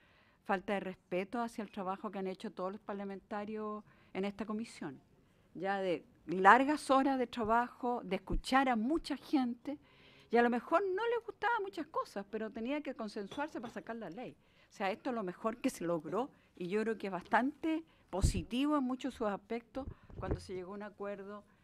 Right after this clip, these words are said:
entre todos para lograr el avance de él. Creo que realmente es inadecuada, inoportuna,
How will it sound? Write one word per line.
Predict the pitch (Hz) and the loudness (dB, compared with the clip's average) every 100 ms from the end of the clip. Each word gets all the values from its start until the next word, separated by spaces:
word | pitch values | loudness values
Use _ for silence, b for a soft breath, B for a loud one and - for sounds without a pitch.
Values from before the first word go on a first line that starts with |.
| b | b
entre | - 175 175 | -10 -8 -8
todos | 165 196 202 202 | -10 -8 -8 -8
para | 185 | -10
lograr | 180 170 180 | -8 -8 -10
el | 180 | -10
avance | 175 156 160 - 135 | -10 -10 -12 -14 -18
de | |
él. | 98 - - b b b - | -18 -20 -20 b b b -12
Creo | 190 196 | -6 -4
que | 185 | -4
realmente | 175 180 185 196 202 202 - 202 190 190 | -4 -4 -4 -6 -8 -8 -10 -8 -8 -10
es | - - - | -12 -20 -8
inadecuada, | 175 180 170 160 - 196 214 233 233 226 214 - | -2 0 0 -2 -4 -2 0 0 -2 -4 -8 -8
inoportuna, | 180 170 165 160 - 226 226 220 233 233 | -8 -8 -8 -10 -10 -8 -8 -6 -8 -8